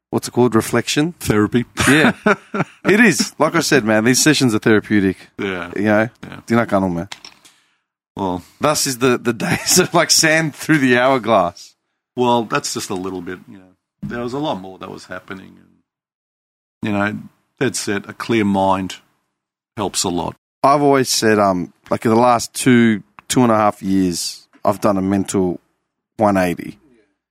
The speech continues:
Speaker 1: Remove myself from toxic situations, toxic
Speaker 2: Yeah,
Speaker 1: people.
Speaker 2: bingo,
Speaker 1: Like, you know,
Speaker 2: bingo.
Speaker 1: you know what?
Speaker 2: Yep.
Speaker 1: Nah, I don't need this.
Speaker 2: No.
Speaker 1: And it,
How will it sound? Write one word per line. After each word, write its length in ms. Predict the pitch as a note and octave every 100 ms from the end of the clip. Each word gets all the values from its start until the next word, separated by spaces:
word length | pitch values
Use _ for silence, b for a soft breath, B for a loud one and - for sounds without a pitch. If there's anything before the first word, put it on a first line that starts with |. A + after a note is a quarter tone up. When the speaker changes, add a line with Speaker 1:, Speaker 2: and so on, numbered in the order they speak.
| _ _ G2+
Speaker 1:
Remove 300 | G#2 A2+ G#2+
myself 360 | G#2+ - G#2
from 100 | - G2
toxic 380 | G#2 G2+ G2
situations, 680 | - G2+ G2 F#2+ F#2 - F#2 -
toxic 320 | F#2+ F#2+ F2+
Speaker 2:
Yeah, 140 | G2 F#2+
Speaker 1:
people. 160 | A2
Speaker 2:
bingo, 120 | F#2+ F#2+
Speaker 1:
Like, 100 | - -
you 120 | A#2
know, 60 | C#3
Speaker 2:
bingo. 200 | G2 F#2+
Speaker 1:
you 60 | D3+
know 100 | D3
what? 360 | C#3+ C#3+ - - _
Speaker 2:
Yep. 100 | - - -
Speaker 1:
Nah, 300 | A2 G2+ F#2+
I 20 |
don't 120 | G2+ F#2+
need 160 | F2
this. 360 | - D2+ - - -
Speaker 2:
No. 160 | F#2 - _ _ _ _ _ _ _ _ _ -
Speaker 1:
And 160 | A2
it, 240 | A2 F#2+